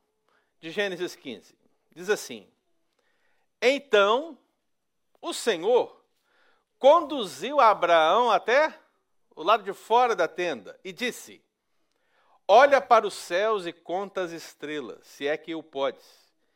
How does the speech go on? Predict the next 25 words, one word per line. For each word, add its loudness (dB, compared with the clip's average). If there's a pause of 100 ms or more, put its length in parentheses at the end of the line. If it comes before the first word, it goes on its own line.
(300)
E -16
lhe -12
disse: -14 (520)
'Será 2
assim -4
a -4
tua -2 (1300)
posteridade.'" -6
Aí -6
a -6
palavra -6
posteridade, -6
a -16
palavra -6
semente, -16
o -20
descendente, -14
no -20
singular. -10 (1400)
Versículo -8
seis: -6 (140)
"Ele 4
creu 2
no -10
Senhor", -6